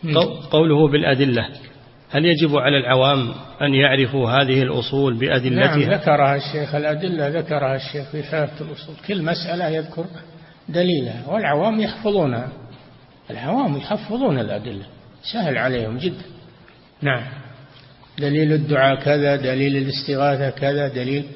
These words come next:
Speaker 1: كل شيء يذكر معه دليله في ثلاثة الأصول. نعم.
Speaker 2: فضيلة الشيخ وفقكم الله، شيخ الإسلام ابن تيمية رحمه الله،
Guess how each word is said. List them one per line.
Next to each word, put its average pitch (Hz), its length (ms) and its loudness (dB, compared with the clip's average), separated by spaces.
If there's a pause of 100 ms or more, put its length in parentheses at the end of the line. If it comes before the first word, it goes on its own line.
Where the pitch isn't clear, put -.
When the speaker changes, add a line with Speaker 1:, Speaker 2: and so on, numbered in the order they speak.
(160)
Speaker 1:
كل 240 140 0
شيء 196 460 0
يذكر 170 340 -2
معه 156 300 -2
دليله 113 380 -2 (840)
في 147 80 -4
ثلاثة 147 440 0
الأصول. 120 320 -6 (680)
نعم. 131 180 -2 (1300)
Speaker 2:
فضيلة 139 380 2
الشيخ 135 400 2
وفقكم 135 560 0
الله، 135 380 2
شيخ 147 220 0
الإسلام 143 640 2 (640)
ابن 135 300 4
تيمية 139 560 4
رحمه 127 480 2
الله، 127 280 2